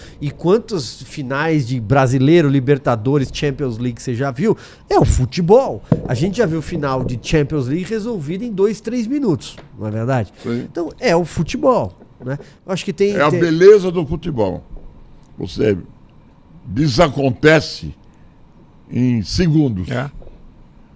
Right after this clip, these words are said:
Speaker 2: Você acha que vai acontecer, mas não vai. Você desacontece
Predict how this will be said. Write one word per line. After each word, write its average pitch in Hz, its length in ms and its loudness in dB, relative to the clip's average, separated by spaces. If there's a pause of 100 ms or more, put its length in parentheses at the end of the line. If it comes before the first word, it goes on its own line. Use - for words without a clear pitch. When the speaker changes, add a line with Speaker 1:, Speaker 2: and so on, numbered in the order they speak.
(180)
Speaker 2:
Você - 160 -2
acha 156 200 2
que 131 80 -2
vai 131 140 4
acontecer, 135 580 2
mas 175 140 0
não 190 120 -2
vai. 135 240 6
Você 123 180 0
desacontece 151 1120 2